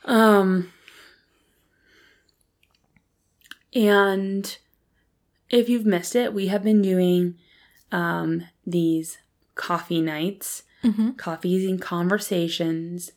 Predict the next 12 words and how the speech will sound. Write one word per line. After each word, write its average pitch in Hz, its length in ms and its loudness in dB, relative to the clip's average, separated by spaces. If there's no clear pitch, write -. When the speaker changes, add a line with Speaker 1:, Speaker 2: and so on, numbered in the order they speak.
Speaker 1:
in 165 600 -6
the 175 100 0
Wayne 165 360 2
and 165 140 2
Holmes 160 260 -4
County 160 360 -6
area 156 260 -8
here 160 260 -10
in 160 80 -4
Ohio. 180 520 -4
Speaker 2:
Mm-hmm. 226 260 -2
Speaker 1:
And 170 760 2